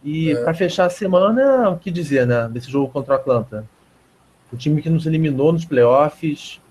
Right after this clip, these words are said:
Speaker 1: eu cheguei a fazer análise no site, recepção do Al Horford, né, primeiro jogo dele, é, depois que assinou com a gente, e o Thomas foi valente.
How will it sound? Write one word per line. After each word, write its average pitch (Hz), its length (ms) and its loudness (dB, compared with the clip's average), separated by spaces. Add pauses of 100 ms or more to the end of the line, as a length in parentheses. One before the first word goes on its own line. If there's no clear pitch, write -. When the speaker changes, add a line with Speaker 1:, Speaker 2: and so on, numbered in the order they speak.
(100)
Speaker 1:
eu 113 60 -20
cheguei 131 280 -8
a - 20 -12
fazer 143 240 -2
análise 131 420 -2
no 127 160 -10
site, 123 840 -6 (1200)
recepção 156 480 -4
do 160 80 2
Al 139 160 2
Horford, 147 480 0
né, 135 120 -6
primeiro 135 340 -2
jogo 135 240 -4
dele, 147 520 -2 (960)
é, 120 220 -2
depois 127 400 -6
que 135 80 -6
assinou 127 320 -4
com 127 80 -2
a 120 80 2
gente, 139 540 -4 (920)
e 135 400 -2
o 131 80 -2
Thomas 139 500 4
foi 135 180 2
valente. 131 600 2